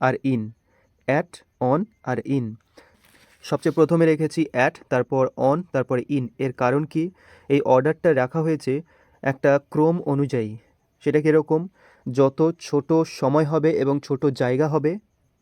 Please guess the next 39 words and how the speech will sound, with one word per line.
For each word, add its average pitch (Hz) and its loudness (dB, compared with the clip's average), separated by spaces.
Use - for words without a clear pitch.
তার 131 2
আগে 139 0
at 135 0
বসবে। 120 -6
এর 147 4
থেকে 165 -2
একটু - -4
বড় 156 6
হলে 160 4
on, 151 0
আর 123 2
সবার 139 2
থেকে 156 -2
বড় 135 4
হলে 151 2
in, 139 2
বড় 127 4
সময় 156 2
বা 127 4
বড় 123 4
জায়গা। 123 -2
এই 123 0
প্রত্যেকটার 160 0
ক্ষেত্রে 156 -2
যে 139 4
অর্ডারটা 147 0
ফলো 135 0
করে 127 0
সেটা 131 -4
হচ্ছে 123 -6
at, 165 -6
তারপরে 123 -2
আরেকটু 139 -2
বড় 143 2
হলে 143 0
on, 151 -2
আরেকটু 131 -4
বড় 123 0
হলে 139 2